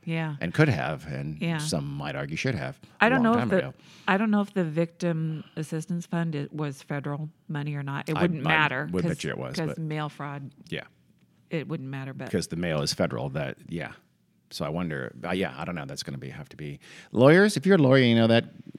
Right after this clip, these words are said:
Speaker 2: Tell us. 'Cause I don't know how that works.
Speaker 1: <laughs> The, the family also complained that Sherry and her husband Keith have cooperated with the authorities
Speaker 2: Okay.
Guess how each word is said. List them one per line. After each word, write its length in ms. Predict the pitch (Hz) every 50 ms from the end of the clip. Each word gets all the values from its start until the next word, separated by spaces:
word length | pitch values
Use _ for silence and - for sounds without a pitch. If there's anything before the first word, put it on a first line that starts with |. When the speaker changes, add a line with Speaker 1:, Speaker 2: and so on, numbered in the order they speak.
| - - -
Speaker 2:
Tell 160 | - 98 82
us. 220 | 69 - - - - _ _ _ _ - 185 - - -
'Cause 100 | - -
I 60 | - 98
don't 80 | 104 107
know 40 |
how 80 | 95 92
that 140 | 82 80 65
works. 300 | 65 69 - - - - -
Speaker 1:
<laughs> 40 | - - - - - - - - - - 170 - _ _ _ _ _ _ _ - _ _ - - - - - - 233 185 - -
The, 240 | 196 190 185 - - -
the 120 | 175 185
family 360 | - 214 208 202 202 202 196 -
also 320 | 170 180 175 - 202 190
complained 680 | - 202 175 170 - - 180 170 165 165 165 165 - -
that 280 | 170 160 156 151 - - - - - - - _ _ - _
Sherry 420 | 185 - - 202 180 170 170 170 170
and 120 | 170 170
her 140 | 165 170 165
husband 380 | 170 165 165 - - 175 165 165
Keith 300 | - - 175 165 170 -
have 220 | - 180 160 160 -
cooperated 800 | - - 175 160 160 - 180 175 175 175 175 175 180 175 180 - - - - - - _ -
with 160 | 180 185 -
the 140 | 185 185 180
authorities 640 | 165 - - 185 170 170 170 160 170 170 170 175 175
Speaker 2:
Okay. 80 | -